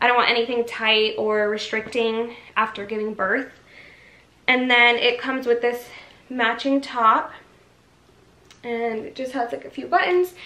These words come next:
and it's also super loose, and it's, like, a waffle material, and it's really soft, so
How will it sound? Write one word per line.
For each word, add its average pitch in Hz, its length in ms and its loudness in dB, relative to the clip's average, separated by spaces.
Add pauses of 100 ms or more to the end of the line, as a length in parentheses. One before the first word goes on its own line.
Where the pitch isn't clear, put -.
(340)
and 262 100 0
it's 254 140 0
also 262 260 2
super 285 320 0
loose, 247 380 2
and 240 100 0
it's, 233 140 -2
like, 277 100 0
a 277 60 6
waffle 233 340 4
material, 285 460 2
and 302 120 2
it's - 320 -6
really 233 360 -2
soft, - 480 2
so 214 440 -2